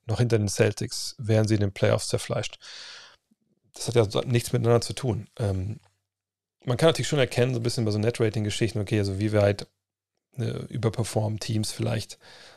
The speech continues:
momentan oder underperformen sie. Ne, also w-, das ist natürlich was, ähm, was man, wo man genauer hingucken kann dann vielleicht. So. Aber, ähm,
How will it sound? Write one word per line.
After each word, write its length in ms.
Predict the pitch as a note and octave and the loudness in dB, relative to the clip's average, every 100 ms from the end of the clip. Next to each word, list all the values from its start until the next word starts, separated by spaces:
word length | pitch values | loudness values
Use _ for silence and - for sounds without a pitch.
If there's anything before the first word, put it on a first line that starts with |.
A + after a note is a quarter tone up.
| _ | _
momentan 800 | A2+ G#2+ G2+ G#2+ G2+ G#2 G#2 A2 | -2 0 0 2 4 4 2 -4
oder 300 | - B2 G#2+ | -6 -4 -4
underperformen 640 | A#2+ A#2 - G2+ - G2 F2+ | -2 -2 -2 -4 -2 -2 -2
sie. 220 | G2+ G#2 _ - - - _ _ | -6 -10 _ -20 -20 -20 _ _
Ne, 200 | A2+ G#2+ | 0 2
also 180 | G2 F#2+ | 2 -2
w-, 720 | G2+ - - - - - - - | -8 -12 -14 -16 -18 -20 -20 -8
das 180 | A#2+ - | -6 -4
ist 120 | - | -2
natürlich 400 | A2 - A2 G2 | 0 2 0 2
was, 380 | G#2+ - - - | 2 0 -6 -4
ähm, 480 | G#2+ G2 F#2+ F#2+ F#2+ _ _ _ _ _ _ - - _ _ _ _ _ _ - | 0 0 0 -2 -4 _ _ _ _ _ _ -20 -20 _ _ _ _ _ _ -4
was 180 | F#2+ | -4
man, 460 | A2+ A#2 G3 C#3+ G#2+ - - _ _ | -2 -2 -4 -8 -12 -14 -20 _ _
wo 160 | - B2 | -4 2
man 160 | A#2+ | 4
genauer 240 | A#2+ A2+ A2 | 6 6 6
hingucken 380 | A#2+ B2 A#2 | 6 2 0
kann 220 | - G2+ G2+ | 0 0 0
dann 140 | B2 | -4
vielleicht. 540 | - A2+ - - - _ | -6 -8 -8 -12 -18 _
So. 280 | - A2+ A#2+ _ _ _ _ _ | -8 -8 -8 _ _ _ _ _
Aber, 520 | - A2 G#2+ G2 - - | -2 2 4 4 2 -2
ähm, 600 | A#2+ G2+ G2 F#2+ F#2+ G#2+ | -2 0 0 0 -2 -6